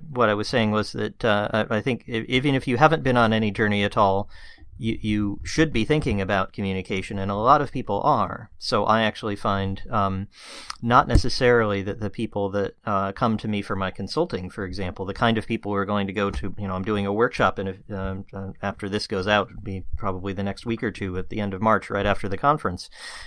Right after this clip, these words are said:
for people who have a tech team and have trouble talking to that tech team. Um, the kind of people for whom a DevOps transformation would be really useful.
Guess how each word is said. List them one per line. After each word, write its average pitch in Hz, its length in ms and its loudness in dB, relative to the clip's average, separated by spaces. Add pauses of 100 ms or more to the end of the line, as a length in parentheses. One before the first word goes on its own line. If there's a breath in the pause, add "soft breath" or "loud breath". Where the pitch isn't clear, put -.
(220 loud breath)
for 131 320 8
people 117 400 2
who 110 400 2 (760 soft breath)
have 156 200 6
a 143 60 4
tech 160 260 0
team 98 320 -2
and 101 140 -2
have 107 160 0
trouble 107 280 0
talking 180 360 4
to 98 100 -4
that 90 180 -6
tech - 240 -8
team. 85 280 -10 (600 loud breath)
Um, 98 380 2
the 110 240 0
kind 117 220 4
of 104 40 -2
people 107 280 -4
for - 120 -6
whom 127 160 2
a 110 60 0
DevOps 110 380 6
transformation 104 600 -2
would 95 120 -8
be 101 80 -2
really 113 340 2
useful. 123 500 0